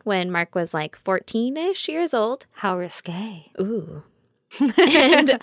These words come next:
Speaker 1: uh, Mark stayed with his mom. And an article I read said that Mark left home at sixteen.
Speaker 2: Okay.
Speaker 1: Which it wasn't like he ran away. It was just like,
Speaker 2: Yeah, I'm not
Speaker 1: you
Speaker 2: gonna
Speaker 1: know,
Speaker 2: live here anymore. I'm
Speaker 1: I'm
Speaker 2: an
Speaker 1: guessing,
Speaker 2: adult.
Speaker 1: yeah,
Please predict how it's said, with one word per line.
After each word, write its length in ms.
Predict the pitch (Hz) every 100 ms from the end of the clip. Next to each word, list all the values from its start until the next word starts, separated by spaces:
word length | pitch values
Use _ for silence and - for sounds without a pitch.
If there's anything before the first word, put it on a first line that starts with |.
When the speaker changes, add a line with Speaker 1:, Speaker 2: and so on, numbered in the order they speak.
| -
Speaker 1:
uh, 400 | 226 214 190 185 -
Mark 320 | 208 214 -
stayed 220 | - 208
with 100 | 220
his 100 | 269
mom. 400 | 247 165 175 240 - _ _ _ _ -
And 480 | 220 202 196 202 208 _ _ -
an 160 | 254 -
article 300 | 262 320 370
I 80 |
read 320 | 294 220 214 214
said 300 | 208 196 190
that 280 | 175 170 190
Mark 420 | 185 175 175 - _
left 460 | 202 180 220 339 -
home 380 | - 233 214 202
at 200 | 196 185
sixteen. 640 | - 196 - - 170 147 - _ _ _ _ _ _
Speaker 2:
Okay. 360 | 220 220 208 202
Speaker 1:
Which 340 | 247 240 - -
it 140 | 233
wasn't 280 | 220 240 277
like 180 | 262 247
he 160 | - 359
ran 240 | 349 339
away. 400 | 330 330 262 -
It 120 | 190
was 200 | 214 208
just 160 | 208 196
like, 340 | 196 196 - -
Speaker 2:
Yeah, 280 | 226 175 -
I'm 100 | 220
not 140 | 214
Speaker 1:
you 60 | 208
Speaker 2:
gonna 100 | 196
Speaker 1:
know, 20 |
Speaker 2:
live 80 | 202
here 80 | 170
anymore. 400 | 160 156 160 175 _ -
I'm 80 | 240
Speaker 1:
I'm 60 | 240
Speaker 2:
an 60 |
Speaker 1:
guessing, 240 | 226 247 202
Speaker 2:
adult. 200 | 220 220 _ _ -
Speaker 1:
yeah, 320 | 240 214 156